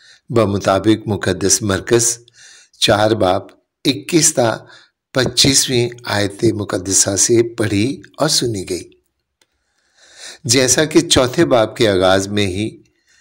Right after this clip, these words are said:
मुकद्दस मरकस लिखते हैं कि खुदावंद यीशु लोगों को तमसीलों में बहुत सी बातें सिखाने लगा,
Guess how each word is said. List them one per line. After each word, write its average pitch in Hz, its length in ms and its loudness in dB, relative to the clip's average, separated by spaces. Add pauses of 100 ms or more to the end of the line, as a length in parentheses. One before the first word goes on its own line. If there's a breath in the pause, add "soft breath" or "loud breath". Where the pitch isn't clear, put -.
(560)
मुकद्दस 110 480 2
मरकस 110 440 0
लिखते 113 360 2
हैं 104 160 0 (840)
कि 131 120 0
खुदावंद 113 440 2
यीशु 113 500 2 (140)
लोगों 107 480 2
को 117 240 4 (100)
तमसीलों 113 640 2
में 120 380 0
बहुत 117 260 -2
सी - 200 2
बातें 92 360 0
सिखाने 95 520 -2
लगा, 90 320 -8